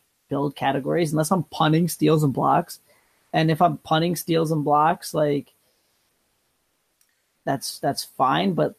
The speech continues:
isn't there someone better than Dario Saric at pick fifty to seventy?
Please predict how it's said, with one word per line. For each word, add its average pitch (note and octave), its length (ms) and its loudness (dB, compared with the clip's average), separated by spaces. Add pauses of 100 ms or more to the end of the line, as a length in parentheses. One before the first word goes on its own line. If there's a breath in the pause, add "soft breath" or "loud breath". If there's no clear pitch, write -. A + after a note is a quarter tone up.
(140)
isn't C#3 260 -4
there C#3 160 -4
someone C#3 380 -4
better C3 320 -4
than B2 460 -6 (540)
Dario A2 280 -6
Saric C3 440 -8
at - 180 -14
pick C3+ 200 -8 (240)
fifty - 340 -2
to C#3+ 100 -4
seventy? C#3+ 500 -2